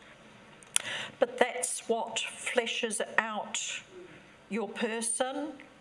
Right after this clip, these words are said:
and you get a better understanding of the lives they may have led.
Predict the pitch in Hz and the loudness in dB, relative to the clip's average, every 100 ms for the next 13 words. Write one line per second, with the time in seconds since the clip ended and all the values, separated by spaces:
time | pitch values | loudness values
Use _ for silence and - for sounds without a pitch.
0 | - - - 208 208 202 208 220 214 202 | -20 -14 -2 -2 0 -2 -2 -2 -2 -4
1 | 196 202 208 214 202 196 190 - 202 196 | -2 -2 0 -2 -2 -2 0 0 0 -2
2 | 196 - 180 - 190 196 208 208 - 208 | -2 -2 0 0 0 0 -2 -2 0 0
3 | 196 202 202 202 208 214 233 | 0 -2 -4 -4 -2 -2 -2